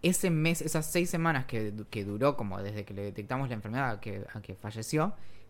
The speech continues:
fueron terribles y muy costosas. Entonces yo gasté treinta y dos mil pesos junto con Mayra entre traslados y cuidados médicos y, eh, operaciones y cosas así muy terribles.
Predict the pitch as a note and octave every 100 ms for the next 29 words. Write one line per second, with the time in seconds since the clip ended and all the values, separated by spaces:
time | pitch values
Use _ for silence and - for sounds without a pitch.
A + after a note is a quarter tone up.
0 | - C#3+ C#3+ D3 C#3+ D3+ F#3 F3+ F3 D#3
1 | F3 D#3+ D3+ A2+ G2+ G#2+ A#2+ D#3 D#3 E3+
2 | E3+ F3+ E3 D3 B2+ B2 B2+ C#3+ D#3 D3
3 | D#3 E3+ - B2 B2 B2 A2+ G#2+ A#2 A#2+
4 | D3 C#3+ D3+ A3+ - - - - C#3+ C#3+
5 | C3+ B2+ B2+ C#3+ D3 D#3+ D#3+ B2+ C3+ C3
6 | - - A#2 B2+ C3 C3 C#3+ C#3 C3+ D3
7 | C#3+ - B2+ C#3 C3+ C3+ C3 A#2+ G#2+ A2
8 | A#2+ G#2+ - C3+ C3+ C3 A#2+ A#2 - C#3
9 | C3+ C#3 C#3 C#3 C3+ D3 D3+ F#3+